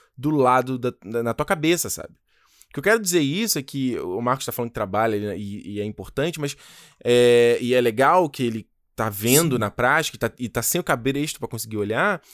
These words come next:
Speaker 1: porque no filme a gente tem a personagem lá da Clara, Clara, não é?
Speaker 2: Aham.
Speaker 1: A Fernanda Machado?
Speaker 2: Não.
Speaker 1: Não é a Fernanda Machado? A Pé de Cabelo Preto. Que
Speaker 2: É.
Speaker 1: trabalha na assistência social, mas que, né, tipo, comprava lá maconha que vinha de onde, sabe?
Speaker 2: Aham,
Speaker 1: Que ela,
Speaker 2: sim,
Speaker 1: ela
Speaker 2: sim.
Speaker 1: mesmo financiava a parada, né? Então,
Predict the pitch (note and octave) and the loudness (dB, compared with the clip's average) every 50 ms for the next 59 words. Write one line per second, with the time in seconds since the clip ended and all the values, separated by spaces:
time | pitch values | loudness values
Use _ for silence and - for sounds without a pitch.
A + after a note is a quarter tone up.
0 | - - _ _ - D3 - F#3+ G3+ F#3+ - - G3+ A#3+ C#4+ A#3+ A#3 G3+ - - | -20 -20 _ _ -6 -2 -2 0 0 0 -2 -2 -2 -2 -2 -2 -4 -4 -4 -4
1 | E3+ D3 D#3 C#3 - C3 B2+ A#2 A#2 A#2+ A2 G#2+ G2+ G2+ - - D#3 E3+ G3+ G3+ | -6 -4 -4 -4 -4 -4 -4 -4 -4 -4 -4 -4 -4 -6 -8 -6 -4 -2 -2 0
2 | D3 B2+ G#2+ - - D#3 E3+ F#3 D3 A2+ A2 C3 F#3+ A#3+ B3+ _ _ _ _ _ | -2 -2 -4 -4 0 0 2 2 2 0 0 0 -2 -2 -4 _ _ _ _ _
3 | - - A#2+ G#2 G#2 G#2 G#2 - G#2+ A2+ A2+ A2+ G#2 F#2+ - - D3 C#3+ B2 G2+ | -8 -4 -4 -2 -2 -2 -2 -2 -2 -2 -2 -2 -4 -4 -2 0 0 0 0 -2
4 | F2+ F2+ _ _ _ _ _ _ _ - G#2+ A2 G#2 F#2+ - - _ _ _ _ | -6 -12 _ _ _ _ _ _ _ -6 -2 -2 -2 -2 -4 -8 _ _ _ _
5 | _ _ _ _ _ - C3+ C3+ C3+ A#2+ A#2 A2+ A2 - - - B3+ E3+ A2+ G2 | _ _ _ _ _ -8 -6 -6 -4 -6 -6 -6 -6 -8 -8 -8 -8 -8 -10 -12
6 | G#2 _ _ _ _ _ - - - B2 A#2+ - - B2 C3+ C#3 - E3+ D#3+ C#3 | -14 _ _ _ _ _ -16 -8 -4 -4 -4 -4 -4 -4 -4 -2 -2 -2 -2 -2
7 | - - A2 - _ _ _ _ _ _ _ _ - - C#3+ D#3+ E3+ F3 D#3+ F#3 | -4 -8 -18 -18 _ _ _ _ _ _ _ _ -6 -2 2 4 4 4 4 4
8 | G3+ A3+ B3 A3 F#3+ F3 - - - E3 D3+ - D#3+ - - - D3 D3 E3 F3+ | 4 4 4 2 2 0 -2 -2 -4 -2 -2 -2 -2 -2 0 2 4 4 6 6
9 | F#3 F#3 F#3 F3+ F3 D#3+ - D#3 D3 C#3+ - C3+ C#3 D3 D3 - _ _ G1+ - | 4 4 2 2 -2 -2 -4 -8 -12 -12 -6 -4 -2 -2 -2 -2 _ _ _ -20
10 | F2 F#2+ G#2+ - - C3 - - C3 A#2+ G2+ - - - - - - _ _ _ | -20 -20 -16 -12 -12 -10 -6 -2 -2 -2 -2 -4 -10 -20 -20 -20 -20 _ _ _
11 | _ - - - C3+ C#3 - - D3 D3 D3+ D3 D3 D3 D3 C#3+ - D#3 D#3 E3 | _ -14 -6 0 0 2 4 4 4 4 6 4 4 4 2 0 0 0 0 0
12 | D#3+ - D#3 E3 E3 D3 D#3+ E3+ D#3 C#3 C3 A#2+ G#2 F2+ F#2 - G#2+ G2 A2+ G2+ | 0 -4 -4 -4 -4 -4 -2 0 0 2 2 0 0 -2 -4 -2 0 0 0 2
13 | G#2 G2 F#2+ - C#3 C#3 D#3 E3 F3+ F#3+ G#3 A3+ G#3+ F#3+ G3+ A#3+ A#3 A3+ F#3+ - | 0 0 0 2 4 4 6 6 6 6 6 4 4 4 2 2 2 -2 -4 -4
14 | - D#3 D3 D3+ - - C#3 B2+ A#2+ A#2+ - - A#2 G#2 G2 F#2+ F#2 F#2 F#2 F#2 | -4 -4 -4 -2 -2 0 0 0 0 -2 -2 -2 -2 -2 0 -2 -2 -4 -4 -4
15 | F#2+ G2 G2 - A#2 A#2 B2+ C3 C3 B2+ | -6 -6 -6 -4 -4 -2 -2 -2 -2 -4